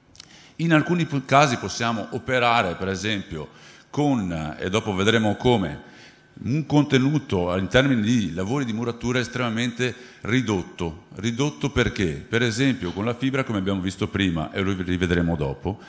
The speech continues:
abbiamo la possibilità di sfruttare la larghezza di banda ripiazzando un numero di cavi coassiali, nel caso specifico, piuttosto che cavi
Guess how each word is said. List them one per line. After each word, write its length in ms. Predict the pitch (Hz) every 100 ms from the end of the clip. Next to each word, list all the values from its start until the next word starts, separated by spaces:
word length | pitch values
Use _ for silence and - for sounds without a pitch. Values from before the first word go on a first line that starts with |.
| - -
abbiamo 340 | 117 156 165
la 80 | 143
possibilità 640 | 143 135 139 143 139 120
di 100 | 95
sfruttare 400 | 101 127 123 127
la 80 | 101
larghezza 360 | 98 107 139 120
di 120 | 113
banda 380 | 104 80 78 104
ripiazzando 720 | 123 143 127 127 104 87 87
un 140 | 98
numero 260 | 123 139 101
di 140 | 95
cavi 260 | 95 107 104
coassiali, 600 | 107 101 - 90 78 73
nel 120 | 73 80
caso 180 | 82
specifico, 680 | 85 - 92 127 117 78 85
piuttosto 460 | 71 87 104 101 95
che 80 | 78
cavi 320 | 107 104